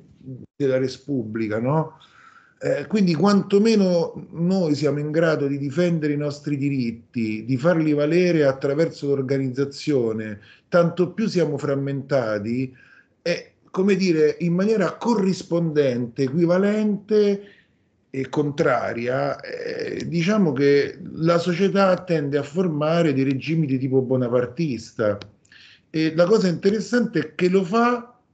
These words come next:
quanto più è debole a livello internazionale, cioè l'Occidente è più debole a livello internazionale perché la tendenza del multipolarismo è nei fatti,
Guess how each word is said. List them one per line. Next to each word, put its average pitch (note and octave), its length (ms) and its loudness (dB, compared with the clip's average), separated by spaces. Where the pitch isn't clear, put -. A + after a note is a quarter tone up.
quanto A3+ 680 0
più B3+ 240 2
è F#3+ 160 2
debole F3 480 0
a - 20 4
livello F3+ 320 -2
internazionale, C3+ 960 -4
cioè E3 160 -4
l'Occidente F#3+ 760 -2
è D3+ 120 -4
più G#3 260 2
debole E3+ 460 2
a - 20 0
livello D3 340 -2
internazionale C3+ 840 -2
perché B2 240 -4
la C3 140 2
tendenza D3 580 -4
del C3+ 160 -4
multipolarismo C#3 1300 0
è C3+ 60 2
nei C3 180 0
fatti, B2+ 680 -2